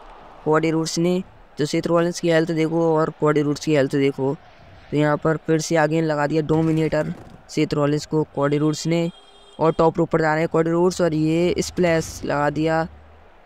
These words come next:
तो यहाँ पर ओके जो सेथ रॉलिंस की health है वो बिल्कुल ही ख़त्म हो चुकी है।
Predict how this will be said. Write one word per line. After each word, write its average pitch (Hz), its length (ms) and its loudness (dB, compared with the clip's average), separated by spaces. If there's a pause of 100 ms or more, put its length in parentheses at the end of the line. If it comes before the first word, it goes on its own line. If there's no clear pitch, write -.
(320)
तो 175 260 4
यहाँ 165 200 2
पर 165 440 2 (360)
ओके 160 680 0
जो 156 380 -2 (380)
सेथ - 280 -2
रॉलिंस 165 280 -2
की 175 120 -2
health 156 280 2
है 160 140 2
वो 160 180 2
बिल्कुल 156 360 0
ही 156 100 2
ख़त्म 160 260 -2
हो 156 100 2
चुकी 151 300 -2
है। 170 220 0